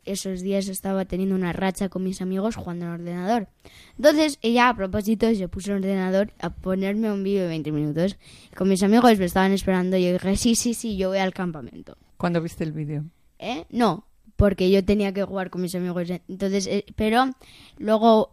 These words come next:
Speaker 1: arrepentí un poco, me arrepentí. Oh, jo, un campamento ahora, diez días en un saco con frío. ¡Ah!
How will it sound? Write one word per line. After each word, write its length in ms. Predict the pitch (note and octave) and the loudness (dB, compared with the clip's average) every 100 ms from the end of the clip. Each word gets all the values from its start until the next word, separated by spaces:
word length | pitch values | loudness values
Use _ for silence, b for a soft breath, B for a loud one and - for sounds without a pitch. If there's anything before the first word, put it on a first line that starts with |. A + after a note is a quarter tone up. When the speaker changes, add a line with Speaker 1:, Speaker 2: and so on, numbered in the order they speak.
| - | -6
Speaker 1:
arrepentí 680 | - G#3 G3+ G#3 G3+ G3 G#3+ | -2 0 2 2 0 0 -2
un 60 | G3+ | 0
poco, 360 | G#3 A3+ A3+ | -2 -2 -4
me 160 | F#3+ G3 | -4 -4
arrepentí. 800 | F#3+ F#3+ F#3+ F#3 F#3 F#3+ A#3 C4 b b - | -4 -6 -10 -12 -10 -6 -6 -6 b b -6
Oh, 180 | F#3 F3+ - - | -4 -4 -6 -10
jo, 360 | B2 F3 D#3+ | -6 -4 -4
un 140 | F3+ F3 | -6 -2
campamento 760 | G#3 G3 F3 F3+ F#3 F#3+ F3+ | 0 0 0 -2 0 -2 -2
ahora, 280 | F3+ F#3 F3+ | -2 -2 -4
diez 380 | F3 G3+ F#3+ F3 | -4 -4 -4 -4
días 540 | F#3+ G3 F3 E3+ - | 0 0 0 -6 -4
en 140 | F#3+ G3 | -2 -2
un 120 | F#3+ | -4
saco 500 | - - F#3+ F#3+ F3+ | -8 -6 -6 -6 -10
con 220 | E3+ F#3+ | -6 -8
frío. 520 | E3+ - F#3+ F#3+ E3 F3 b b b b | -8 0 2 4 2 -2 b b b b
¡Ah! 640 | A#3 B3 B3 A#3+ A#3 G#3+ | 4 6 6 6 4 2